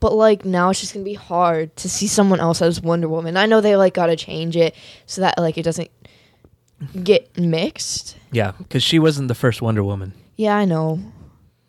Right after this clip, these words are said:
Speaker 1: But I, it, I guess it's just a disappointment that
Speaker 2: Yeah.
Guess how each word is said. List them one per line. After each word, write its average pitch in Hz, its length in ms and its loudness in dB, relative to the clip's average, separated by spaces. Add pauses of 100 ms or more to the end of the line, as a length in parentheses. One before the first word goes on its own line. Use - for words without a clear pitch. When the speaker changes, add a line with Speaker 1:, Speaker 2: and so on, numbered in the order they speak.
(800)
Speaker 1:
But 208 280 0
I, 190 60 -2
it, 151 340 0
I 220 80 4
guess 262 200 2
it's 262 100 -6
just 240 200 -6
a 180 240 4 (380)
disappointment - 680 -6 (120)
that 143 80 0
Speaker 2:
Yeah. 107 140 0